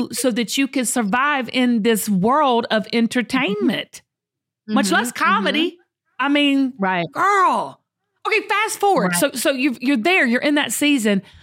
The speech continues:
Speaker 2: Fast forward to this comedy special now.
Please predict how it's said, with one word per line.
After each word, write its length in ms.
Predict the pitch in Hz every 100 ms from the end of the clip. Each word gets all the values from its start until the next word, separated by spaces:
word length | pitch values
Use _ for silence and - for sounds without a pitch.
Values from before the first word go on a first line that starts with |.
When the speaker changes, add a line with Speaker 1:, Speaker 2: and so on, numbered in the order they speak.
| - -
Speaker 2:
Fast 380 | 370 453 440 -
forward 580 | 370 359 320 262 214 214 - -
to 120 | 285
this 220 | 233 262
comedy 400 | - 247 226 226
special 420 | 196 226 208 -
now. 400 | 185 185 156 123